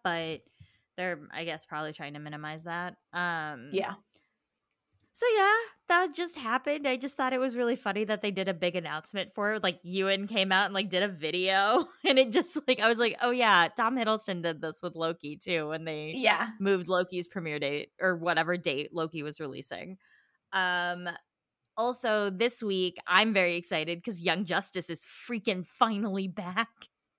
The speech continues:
Speaker 2: Mm-hmm, mm-hmm.
Speaker 1: There, we've been on a mid-season break since December, I think.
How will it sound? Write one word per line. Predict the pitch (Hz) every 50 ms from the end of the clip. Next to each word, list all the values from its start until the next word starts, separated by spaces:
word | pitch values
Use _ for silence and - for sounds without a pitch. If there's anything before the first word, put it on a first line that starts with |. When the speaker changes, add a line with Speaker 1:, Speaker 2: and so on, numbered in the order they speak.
| _ _ _ _ -
Speaker 2:
Mm-hmm, | 247 262 254 233 247 208 190 190 240 339
mm-hmm. | - 233 240 220 214 214 185
Speaker 1:
There, | 220 214 214 214 202
we've | 196 196 214 220 202
been | 220 214
on | 214 214 208
a | 196
mid-season | 190 185 196 226 220 226 - - 277 262 285 277 262
break | 196 196 160 156 156 151 156 - - - _ _ _ _ _ _ _ _ _ _ _ _ _ _ _
since | - - - - 196 175 175 - - - - - - - - - - _ _ _ _ _ _ _ _ _ _ _ _ _ _ _ _ _ _ _ -
December, | 202 185 - - 175 165 190 226 262 285 311 330
I | 349 370
think. | 359 - 415 440 480 480 - - -